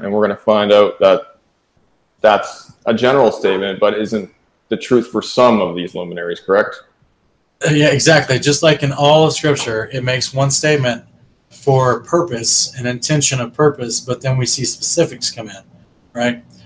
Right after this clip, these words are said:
Speaker 2: Just like Adam was made good, right? There was nothing, he didn't lack anything. He was good. But things <laughs> changed. That's where you read the further context, and then he becomes corrupted and fallen,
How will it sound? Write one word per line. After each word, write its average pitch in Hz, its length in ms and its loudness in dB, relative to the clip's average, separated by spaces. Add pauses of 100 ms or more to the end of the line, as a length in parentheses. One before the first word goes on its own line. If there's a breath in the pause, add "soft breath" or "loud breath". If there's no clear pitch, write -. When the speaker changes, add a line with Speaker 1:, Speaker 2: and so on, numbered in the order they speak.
(100)
Speaker 2:
Just 139 200 0
like 135 300 4
Adam 143 340 4
was 123 180 2
made 135 380 0
good, 135 340 2 (500)
right? 127 340 -4
There 117 80 -18
was 113 100 -14
nothing, 135 460 -2 (340 soft breath)
he 143 60 -2
didn't 143 220 4
lack 143 340 2
anything. 110 380 -12
He 123 100 -16
was 117 160 -8
good. 147 400 2 (1200)
But 131 400 2
things 135 220 2
<laughs> - 100 2
changed. - 480 4 (680 loud breath)
That's 139 160 -2
where 156 100 4
you 151 120 6
read 147 160 4
the 139 80 0
further 151 280 2
context, 156 540 2
and 135 100 -4
then 135 60 0
he 143 80 0
becomes 135 420 -4
corrupted 143 380 -2
and 120 140 -16
fallen, 131 320 0